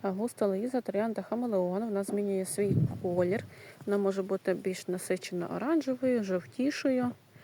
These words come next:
е, більш такою персиковою. Зараз вона така вибілена.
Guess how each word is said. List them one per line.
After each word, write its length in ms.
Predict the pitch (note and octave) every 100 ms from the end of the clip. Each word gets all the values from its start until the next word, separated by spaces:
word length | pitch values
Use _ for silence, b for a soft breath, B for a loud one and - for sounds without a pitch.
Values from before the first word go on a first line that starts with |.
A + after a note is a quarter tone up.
| B B B G3
е, 80 |
більш 260 | F3+ G3 -
такою 340 | F#3 - F#3
персиковою. 800 | F3+ A#3 C4 - A#3+ G#3+ G#3 G3+ - - - - - B B B -
Зараз 240 | G3+ A3 -
вона 120 | G#3
така 200 | - G3+
вибілена. 680 | G3 F#3+ E3+ E3+ F3 F3+